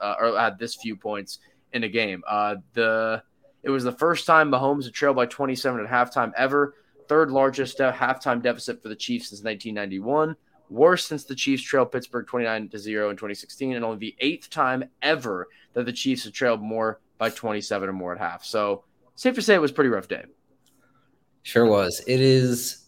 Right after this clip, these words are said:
Speaker 2: certainly shaping up to be a strange A F C year, I think. Especially, I think this game really showed it. This, uh, probably the favorite overall in the A F C has just been terrible in the Chiefs. They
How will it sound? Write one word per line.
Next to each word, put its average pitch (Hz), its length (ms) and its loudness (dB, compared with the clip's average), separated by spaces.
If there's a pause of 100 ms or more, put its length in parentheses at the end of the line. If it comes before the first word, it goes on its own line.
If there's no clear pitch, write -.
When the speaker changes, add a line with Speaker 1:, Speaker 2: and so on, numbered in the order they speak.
Speaker 2:
certainly 175 800 2
shaping 170 340 2
up 156 140 2
to 160 80 -4
be 151 160 4
a 147 40 4
strange 160 840 2
A 151 280 4
F 147 80 2
C 135 260 2
year, 107 640 2
I 92 80 0
think. 87 420 -6
Especially, 117 520 4
I 110 80 4
think 131 200 4
this 117 200 2
game 101 480 0
really 110 320 4
showed 87 320 -2
it. 85 200 -4
This, 95 420 -4 (760)
uh, 104 60 -4 (100)
probably 143 300 12
the 123 80 4
favorite 123 500 6
overall 107 560 4
in 107 420 0 (600)
the 117 160 2
A 113 160 8
F 107 80 2
C 135 300 2
has 104 100 0
just 107 260 -2
been 101 360 -2 (120)
terrible 110 460 4
in 90 60 -6
the - 80 -4
Chiefs. - 440 -8
They 92 480 0